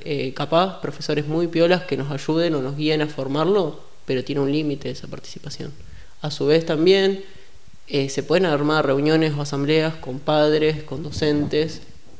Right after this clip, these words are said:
pero esas decisiones tienen que, que estar tomadas también por el centro estudiante. O sea, el centro estudiante es un, eh, es, tiene autonomía propia dentro de la escuela,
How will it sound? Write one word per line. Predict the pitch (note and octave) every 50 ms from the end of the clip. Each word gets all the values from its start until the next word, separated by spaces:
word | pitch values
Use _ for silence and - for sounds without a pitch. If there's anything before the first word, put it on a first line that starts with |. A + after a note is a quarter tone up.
| - - -
pero | C#3 C#3 C#3
esas | D#3 D#3+ F#3+ F#3
decisiones | F3+ F3+ F3+ - G3 G3 A#3 A3+
tienen | - F3 E3 E3 D3+
que, | - - -
que | - D3
estar | C#3 - C#3+ C3+ -
tomadas | C3 B2 C3 C#3+ C#3
también | - C3 B2+ C3+
por | D3 C#3
el | B2+
centro | B2+ - - C#3 B2+ C3+
estudiante. | C#3 - C3+ C3 B2+ B2+ B2+ - - - - - - - - - - - - - - - - - - - - - - -
O | - D#3
sea, | - - - - - - - - -
el | - D3+
centro | - - F3 E3+ E3+
estudiante | E3 D#3+ - E3 E3 E3
es | E3 D#3+
un, | D#3+ D3 D3 D3+ - - - - - -
eh, | C#3+ C3+ B2+ - - - - - - - - - - - - - - - - -
es, | - D3+ D3+ D3+ - - - -
tiene | - E3+ D#3+ E3 E3+
autonomía | - - D3 C#3+ D3+ C#3+ C#3 C#3+ D3 D3+ C#3+
propia | D3 - - F3+ G3+ G#3 G3+ - D3+ C#3+
dentro | C#3 C3+ C3+ - -
de | - -
la | -
escuela, | - - - - - -